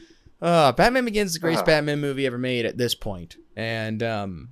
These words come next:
Speaker 2: Still, but, but
Speaker 1: so
Speaker 2: we have,
Speaker 1: we'll see.
Speaker 2: we have some
Speaker 1: But,
Speaker 2: serious
Speaker 1: but
Speaker 2: competition.
Speaker 1: this, th-, you know, there, there's a very good, if, if everything goes like it seems to be going with this movie,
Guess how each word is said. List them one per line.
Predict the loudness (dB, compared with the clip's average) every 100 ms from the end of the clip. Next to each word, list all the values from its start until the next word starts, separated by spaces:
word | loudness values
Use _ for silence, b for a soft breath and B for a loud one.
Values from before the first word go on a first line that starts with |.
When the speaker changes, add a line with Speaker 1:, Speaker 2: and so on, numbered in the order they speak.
| -20
Speaker 2:
Still, | -8 4 4 4 -2 _ _ _
but, | -4 -4 -4 -2
but | 0
Speaker 1:
so | 2 4
Speaker 2:
we | 6
have, | 6
Speaker 1:
we'll | 4
see. | 2 2
Speaker 2:
we |
have | 2 0
some | -4
Speaker 1:
But, | 2 6
Speaker 2:
serious | 6 6 6
Speaker 1:
but | 4 4
Speaker 2:
competition. | 4 4 4 2
Speaker 1:
this, | -2 -6
th-, | -8 -8 -4
you | -4
know, | -4
there, | 0 0
there's | 2 0 0
a |
very | -2 0 2 0
good, | -2 -2 -2 -4 -16 _ _ _ _ _ _ _ _
if, | -18 -6 -4 -2
if | -2 -2
everything | -2 -2 0 0 0 -2 -2 -4 -8 -8
goes | -2 0 0 0 -2
like | -2 -2 -2
it | -6 -6 -4
seems | -2 -2 -4
to | -4
be | -2
going | -2 -2
with | -6 -6
this | -6 -4
movie, | -2 -2 -4